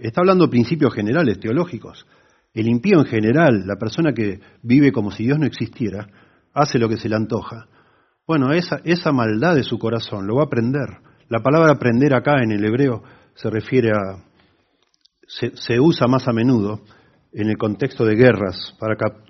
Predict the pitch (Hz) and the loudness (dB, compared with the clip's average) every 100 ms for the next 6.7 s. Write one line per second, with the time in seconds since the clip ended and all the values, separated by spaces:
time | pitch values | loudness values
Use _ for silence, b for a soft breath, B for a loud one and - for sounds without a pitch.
0 | _ 117 113 117 135 131 110 104 120 113 | _ -10 -6 0 0 0 -4 -2 -2 0
1 | 104 113 95 82 _ b b b b b | -2 -4 -6 -10 _ b b b b b
2 | b b _ _ _ _ - 120 117 107 | b b _ _ _ _ -10 -8 -6 -6
3 | 101 101 101 98 101 85 - 95 123 117 | -8 -6 -8 -8 -14 -14 -12 -6 -4 -2
4 | 107 107 117 120 107 107 107 101 - 95 | -2 -2 -2 -4 -6 -6 -6 -6 -8 -14
5 | 95 101 95 87 82 _ _ _ _ _ | -12 -10 -10 -12 -18 _ _ _ _ _
6 | - 104 90 90 - 107 | -12 -12 -10 -10 -4 -2